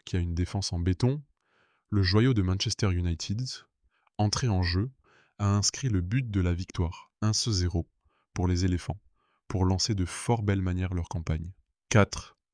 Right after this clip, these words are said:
Yohan Wissa, R D Congo. L'histoire retiendra que Yohan Wissa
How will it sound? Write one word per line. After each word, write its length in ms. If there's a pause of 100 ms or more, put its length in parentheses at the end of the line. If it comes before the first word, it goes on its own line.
(400)
Yohan 320
Wissa, 420 (380)
R 140
D 140
Congo. 380 (360)
L'histoire 440
retiendra 440
que 100
Yohan 320
Wissa 380